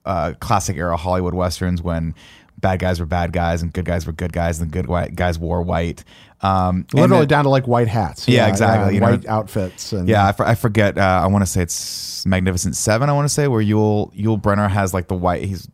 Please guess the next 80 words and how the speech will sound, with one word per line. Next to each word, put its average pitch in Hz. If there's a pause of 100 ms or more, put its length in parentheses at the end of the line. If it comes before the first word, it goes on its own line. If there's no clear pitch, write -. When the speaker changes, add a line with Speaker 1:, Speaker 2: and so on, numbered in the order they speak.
Speaker 1:
like, 95
the 92
man 92
in 92
white 90
or 90
the 90
white 90
hat. 92
Maybe 104
I'm 87
getting 82
confused 82
on 85
these. 87
It -
might 95
have 90
been 87
three 87
ten 85
Yuma. 87
Speaker 2:
No, 196
I 196
think 294
Brynner 269
wears 165
a 131
black 123
hat 90
in, 98
in, 98
um, 90
in 92
Magnificent 92
Seven. 90
I 98
could 143
be 107
wrong. 90
Speaker 1:
I 104
could 85
be 73
wrong -
about -
that -
too. - (160)
But 147
either 170
way, 139
I, 139
I 139
think 170
that 120 (560)
I, 120
I 135
love 139
the 139
idea 120
of 120
the 113
Western, 107
and 107
then 107
I 104
like 107
the 104
idea 98
of -
the 92
Western 92
deconstructed 87
when 85
you 78
get 85
to 85
something 85
like 80
an 76
Unforgiven, 82